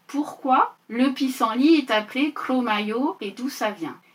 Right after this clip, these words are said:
Et là, je m'appuie sur la théorie de sémantique motivationnelle et qui, en fait, dit que au moment de la création lexicale,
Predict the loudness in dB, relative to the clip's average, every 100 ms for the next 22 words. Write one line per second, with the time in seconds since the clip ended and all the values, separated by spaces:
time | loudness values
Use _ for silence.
0 | -4 4 6 6 4 4 2 2 2 4
1 | 4 0 -6 -2 2 2 0 -2 0 2
2 | 2 2 2 2 -4 -4 -4 -4 -4 -4
3 | -6 -4 -2 -2 -2 -6 -6 -6 -6 -6
4 | -8 -6 -6 -6 -6 -6 -6 2 4 4
5 | 2 0 0 0 -6 -18 -20 -20 -2 4
6 | 4 4 -4 -2 0 2 0 -4 -2 6
7 | 10 10 10 8 6 0 -4 -4 -4 -8
8 | 2 4 4 2 -8 -10 -10 -12 -18 -20
9 | _ -12 -4 -4 -4 -10 -10 -4 -2